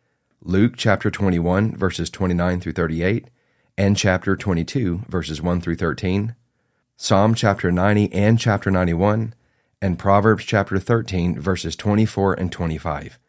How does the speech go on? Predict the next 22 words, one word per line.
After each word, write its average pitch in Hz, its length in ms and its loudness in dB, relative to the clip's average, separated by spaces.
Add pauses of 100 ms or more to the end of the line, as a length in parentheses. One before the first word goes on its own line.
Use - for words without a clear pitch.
(380)
The 90 80 -6
translation 95 640 2
I'm 85 100 2
using 90 260 2
throughout 90 240 0
this 85 140 -4
podcast 98 640 0
is 80 80 -6
the 71 100 -8
English 87 320 -2
Standard 87 320 -2
Version, 98 440 -4 (260)
also 107 280 2
known 110 300 6
as 85 160 -4
the 82 180 -4
E 90 120 0
S 87 160 -4
V, 65 320 -10 (320)
and 95 120 0
our 85 120 0
format 95 500 0